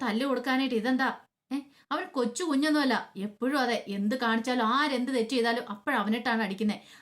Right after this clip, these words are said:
അതിന് മാത്രം അവൻ എന്ത് തെറ്റാ ചെയ്തേന്ന് ചോദിക്കുക. അളിയന് നാണമില്ല ഇങ്ങനെയൊക്കെ ചെയ്യാന്. അവസാനം നല്ല ദേഷ്യം വന്നിട്ടാ ധർമ്മൻ അത്രയൊക്കെ പറയണേ. ആര്യനെ എല്ലാവർക്കും ഭയങ്കര ഇഷ്ടമാ.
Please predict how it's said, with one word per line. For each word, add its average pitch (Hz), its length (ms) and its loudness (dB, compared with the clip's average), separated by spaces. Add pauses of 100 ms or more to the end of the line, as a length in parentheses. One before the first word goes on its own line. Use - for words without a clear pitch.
അതിന് 359 220 0
മാത്രം 247 320 0
അവൻ 240 160 2
എന്ത് 220 240 2
തെറ്റാ 226 280 0
ചെയ്തേന്ന് 214 440 0
ചോദിക്കുക. 220 300 0 (200)
അളിയന് 214 300 0 (100)
നാണമില്ല 247 460 2
ഇങ്ങനെയൊക്കെ 220 340 2
ചെയ്യാന്. 214 420 0 (340)
അവസാനം 180 520 -8
നല്ല 175 280 -8
ദേഷ്യം 214 380 -2
വന്നിട്ടാ 254 280 0
ധർമ്മൻ 220 360 0
അത്രയൊക്കെ 233 300 -4
പറയണേ. 214 380 0 (1000)
ആര്യനെ 196 340 -2
എല്ലാവർക്കും 233 320 0
ഭയങ്കര 254 260 0
ഇഷ്ടമാ. 262 260 0